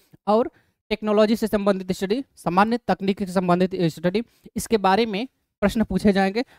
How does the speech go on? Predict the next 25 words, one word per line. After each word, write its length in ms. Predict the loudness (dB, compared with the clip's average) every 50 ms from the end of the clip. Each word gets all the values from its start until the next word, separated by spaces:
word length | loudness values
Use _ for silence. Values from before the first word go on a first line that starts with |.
| _ -2
और 80 | -2
इसके 180 | -2 0 0 -2
बारे 220 | 0 0 0 0
में 40 | -2
प्रश्नों 300 | -2 -4 -6 -4 -4 -6
की 100 | -4 -4
संख्या 360 | -4 -4 -4 -4 -4 -6 -6 -8 _ _ _ _ _
पन्द्रह 300 | -2 -2 0 2 2 2
होगी, 280 | 2 2 2 0 -2 -6 -8 _ _ _ _
जो 120 | -6 -6 -4
पन्द्रह 400 | -2 -2 -2 0 2 2 2 2
नंबर 300 | 2 2 0 0 -2 -2
के 120 | -4 -6
होंगे। 260 | -8 -8 -8 -10 -10 -14 _ -20 -20 _ _ _ _ _ _ _ _ _ _ _ _ _ _ _ _ _ _ _ -14
उसके 180 | -6 -2 0
बाद 240 | 0 2 0 0 -2 -8 _ _ _ _ _ _
उत्तर 320 | -4 -4 -4 _ 0 0 0
प्रदेश 300 | 0 0 -2 -2 0 0
राज्य 240 | 0 0 0 -2 -4
से 100 | -4 -2
संबंधित 440 | -2 -2 -2 -2 -4 -4 -4 -4
सामान्य 340 | -4 -2 -2 0 0 0 2
जानकारी, 440 | 0 0 -2 -2 -2 -4 -6 -6 -8 -12 -14 _ _ _ _ _ -2
यानी 160 | -2 0 0 0
कि 200 | -2 -4 -6